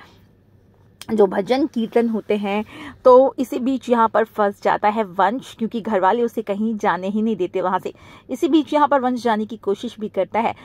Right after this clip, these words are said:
तो बुलबुल वंश को रोक लेती है, लेकिन आने वाले ट्रैक में आप देखेंगे कि सबकी आंखों में धूल झोंककर वंश माता रानी का हार चोरी करता है। और इसी बीच यहाँ पर बुलबुल जब उससे भिड़ती है वंश से और हार लेने की कोशिश करती है तो वो कामयाब नहीं हो पाती है,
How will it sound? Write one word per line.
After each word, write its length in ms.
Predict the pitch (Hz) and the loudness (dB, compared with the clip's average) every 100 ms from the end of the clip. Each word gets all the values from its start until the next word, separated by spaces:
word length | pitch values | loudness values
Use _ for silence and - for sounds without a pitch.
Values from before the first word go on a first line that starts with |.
| - - | -20 -6
तो 60 | 262 | 0
बुलबुल 360 | 294 240 277 | 2 2 0
वंश 240 | 233 220 - | 0 -2 -2
को 120 | 202 | -2
रोक 200 | 185 185 | -2 -4
लेती 220 | 170 202 | -6 -6
है, 60 | 180 | -2
लेकिन 380 | 180 233 262 247 | 2 2 2 -2
आने 160 | 226 | 0
वाले 180 | 226 220 | 0 0
ट्रैक 300 | 214 208 196 | 2 2 2
में 100 | 196 | -2
आप 100 | 185 | -2
देखेंगे 460 | 170 180 - 254 208 | -2 -6 -4 -4 -4
कि 100 | 208 | -4
सबकी 360 | 214 196 - 208 | -6 -6 -2 0
आंखों 300 | 185 - 196 | 0 -4 -8
में 140 | 185 | -8
धूल 200 | 175 190 | -8 -8
झोंककर 340 | 185 190 208 180 | -6 -2 -2 -2
वंश 300 | 175 202 - - - - | -4 -6 -16 -20 -20 0
माता 220 | 233 262 302 | 2 6 4
रानी 200 | 294 285 | 4 2
का 100 | 269 | 2
हार 200 | 220 226 | 4 2
चोरी 240 | 254 240 | 0 -4
करता 260 | 226 214 262 | -4 -4 0
है। 60 | |
और 60 | 254 | 0
इसी 180 | 240 240 | -2 -8
बीच 380 | 190 233 277 - | -6 -6 -6 -2
यहाँ 280 | 202 208 220 | -2 -2 0
पर 160 | 202 | -2
बुलबुल 460 | 190 190 170 202 180 180 | 0 -4 -2 -6 -4 -2
जब 200 | 190 - _ - - - - - - | -2 -2 _ -20 -20 -20 -20 -20 -10
उससे 440 | 240 - 262 262 - _ - | -10 6 8 8 6 _ -12
भिड़ती 460 | 214 240 220 339 320 | 0 2 6 6 8
है 260 | 226 240 - _ - | 6 2 -2 _ 0
वंश 300 | 214 262 - | 2 2 -2
से 220 | - 262 | 2 4
और 200 | - 226 | 6 4
हार 240 | 220 208 240 | 4 4 4
लेने 240 | 226 214 | 2 -2
की 120 | 208 208 | -4 -4
कोशिश 340 | 202 202 233 | -4 -4 -6
करती 320 | - 202 - 240 | -2 -2 0 -2
है 60 | |
तो 100 | 214 | 0
वो 100 | 202 | -2
कामयाब 480 | - 180 180 185 190 | -2 -4 0 -2 -2
नहीं 240 | 185 196 208 | -6 -4 -4
हो 80 | |
पाती 300 | 180 170 - | 0 0 0
है, 120 | 202 | -4